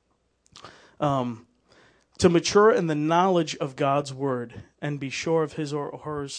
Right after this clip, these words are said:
own salvation. Go to Second Timothy two fifteen. Second Timothy two fifteen.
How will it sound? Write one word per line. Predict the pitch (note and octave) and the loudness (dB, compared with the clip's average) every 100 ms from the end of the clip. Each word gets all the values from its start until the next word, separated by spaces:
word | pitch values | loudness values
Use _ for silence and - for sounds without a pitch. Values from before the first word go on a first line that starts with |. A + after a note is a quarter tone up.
| - | -8
own | D#3 D#3 | -6 -6
salvation. | D3 D#3 C#3 C#3 C3 - A2 - | -6 -6 -6 -6 -8 -10 -16 0
Go | G#3 | 2
to | A#3+ - | 2 -2
Second | - G#3 G#3 F#3+ | -2 0 0 -2
Timothy | G3 F3+ E3 | -2 -4 -8
two | - F#3+ | -8 -10
fifteen. | - - - B2+ C3 _ _ _ _ - _ _ _ - | -10 -16 -12 -12 -14 _ _ _ _ -20 _ _ _ -4
Second | F3+ F3 E3 | -2 -2 -4
Timothy | F3+ - D#3 | -4 -6 -10
two | F#3 | -10
fifteen. | F3 F3 - D3 A#2+ | -10 -12 -10 -10 -10